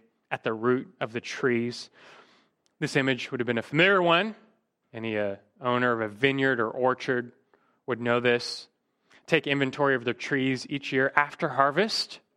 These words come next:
The farmer plants these trees for one purpose, it's fruit. And so at the end of the harvest, they'll evaluate all those trees that don't bear fruit year after year. They're given many opportunities to just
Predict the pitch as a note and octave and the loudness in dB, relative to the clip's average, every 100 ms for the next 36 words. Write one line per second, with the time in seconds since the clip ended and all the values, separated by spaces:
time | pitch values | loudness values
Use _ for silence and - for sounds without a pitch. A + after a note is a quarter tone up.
0 | _ _ - - _ - A3+ B3 F#3+ - | _ _ -20 -20 _ 4 4 4 0 2
1 | A#3 C#4 - G#3+ G3 - C4+ B3 G3+ - | 2 2 2 2 2 2 2 2 2 2
2 | A3 A#3+ - G#3+ C3+ C3 - - - _ | 4 4 4 2 2 0 0 -10 -14 _
3 | _ - - - C#3+ F3+ A#2+ - _ _ | _ -20 -20 -4 2 2 0 -10 _ _
4 | - _ _ _ B2+ - C3+ D3+ D#3 C#3 | -20 _ _ _ -4 2 2 4 2 2
5 | A2+ D3 D#3+ B2 - B2+ A#2 G#2+ A#2 C3+ | 4 2 2 -2 0 2 2 2 2 2
6 | B2+ A2+ A#2+ C3 B2+ A2+ - - C3+ B2 | 2 2 2 0 0 -4 -6 -4 -2 0
7 | A#2 G#2+ B2+ B2 A#2+ A2 - E3 C#3+ - | -2 0 -2 -2 -2 -2 0 0 0 -4
8 | - - A#2+ D#3+ D#3+ D3 - B2 E3 C3+ | -18 -10 0 4 4 2 0 2 2 2
9 | C3+ E3+ D#3 B2 C3 F3+ B3 A#3 A3+ G3+ | 2 2 2 2 4 4 4 4 2 0
10 | C4 C4+ F#3+ G3+ - - D3 D3+ | 2 4 4 2 0 -8 -8 -8